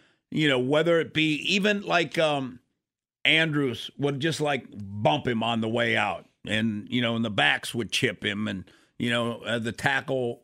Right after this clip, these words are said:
sometimes they turn, turn out to him. So he was, I mean, they know. I mean, you can't, and, like, they know Ronnie's not, uh, been playing great. I mean, he, ba-, um, Mafe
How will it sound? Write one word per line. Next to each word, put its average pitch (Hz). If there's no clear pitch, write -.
sometimes 127
they 120
turn, 127
turn 135
out 120
to 101
him. 98
So 107
he 175
was, 170
I 143
mean, 175
they 233
know. 117
I 131
mean, 156
you 160
can't, 143
and, 123
like, 139
they 123
know 175
Ronnie's 120
not, 113
uh, 110
been 104
playing 110
great. 139
I 151
mean, 143
he, 135
ba-, 113
um, 113
Mafe 127